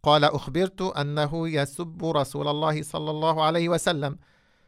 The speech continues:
قال: 'والذي نفسي بيده، لئن رأيته لا يفارق سوادي سواده حتى يموت الأعجل منا'،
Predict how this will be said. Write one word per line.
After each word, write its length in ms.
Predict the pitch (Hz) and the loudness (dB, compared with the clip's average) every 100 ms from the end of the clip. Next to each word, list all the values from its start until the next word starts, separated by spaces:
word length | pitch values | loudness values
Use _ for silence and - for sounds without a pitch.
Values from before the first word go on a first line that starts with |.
| _ - | _ 2
قال: 260 | 143 147 | 6 6
'والذي 540 | 135 147 151 147 131 131 | 6 2 4 2 2 0
نفسي 360 | 147 - 151 | -2 -2 -4
بيده، 600 | 143 151 135 120 117 123 | -2 -2 -2 -2 -4 -2
لئن 220 | 170 170 160 | 0 -2 2
رأيته 720 | 156 170 165 - 170 202 262 139 | 2 2 0 -6 -8 -10 -8 0
لا 120 | 147 | 0
يفارق 680 | 143 135 170 170 160 - 151 | 0 0 2 2 0 -4 -4
سوادي 540 | 147 147 165 147 127 | -2 0 2 0 -4
سواده 680 | - 131 156 170 175 180 - - _ _ _ | -4 -2 2 2 2 0 -4 -12 _ _ _
حتى 440 | - 180 185 180 170 | 0 2 2 2 2
يموت 300 | 165 190 175 | 4 2 2
الأعجل 600 | 170 180 180 170 170 165 | 4 4 4 4 4 2
منا'، 440 | 185 190 202 214 | 2 2 4 2